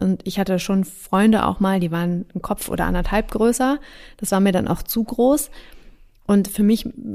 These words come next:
sollte es dann einfach so ein gesundes Verhältnis sein. Und ich habe ganz, ganz am Anfang auch gedacht so, „Oh, krass, also so ein toller Mann, der ist perfekt irgendwie für mich, für mich perfekt.“ Äh, sicherlich nicht für viele andere, was gut ist, weil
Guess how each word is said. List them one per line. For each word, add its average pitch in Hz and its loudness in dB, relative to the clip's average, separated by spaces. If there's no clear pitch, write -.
sollte 196 2
es 208 -4
dann 196 0
einfach 185 -2
so 202 -4
ein 196 0
gesundes 196 0
Verhältnis 180 -2
sein. 151 -4
Und 170 -4
ich 180 -8
habe 202 -6
ganz, - -4
ganz 202 -2
am 170 -4
Anfang 285 -2
auch 190 -2
gedacht 180 -6
so, - -6
„Oh, 170 -4
krass, - -6
also 165 -6
so 202 2
ein 196 0
toller 202 -2
Mann, 185 0
der 190 -4
ist - -8
perfekt - -6
irgendwie 175 -4
für - 0
mich, 208 2
für - -6
mich 254 -2
perfekt.“ - -4
Äh, 190 -2
sicherlich 233 0
nicht 240 0
für 170 -4
viele 190 -2
andere, 220 0
was 170 -8
gut - -4
ist, 180 -10
weil 180 -2